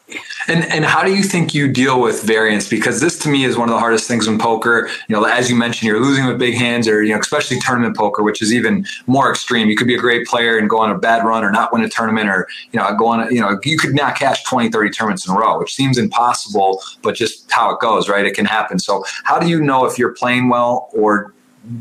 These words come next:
you know, running well, or just if you're not running well? How, how are you, have you ever, you know, do you talk to people?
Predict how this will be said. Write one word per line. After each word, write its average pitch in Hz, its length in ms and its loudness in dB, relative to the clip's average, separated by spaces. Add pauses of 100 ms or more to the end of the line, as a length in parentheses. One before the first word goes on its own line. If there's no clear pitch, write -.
(200)
you 131 140 0
know, 104 80 0
running 123 320 2
well, 117 160 2
or 104 120 2
just 104 200 0
if - 100 -4
you're 104 120 0
not 101 220 0
running 98 280 0
well? 82 140 0
How, 104 160 0
how 120 220 2
are 139 100 2
you, 135 180 2
have 123 120 0
you 139 120 2
ever, 131 320 0
you 120 80 0
know, - 80 -2
do 196 80 0
you - 60 -2
talk 135 260 0
to 139 80 -2
people? 135 440 0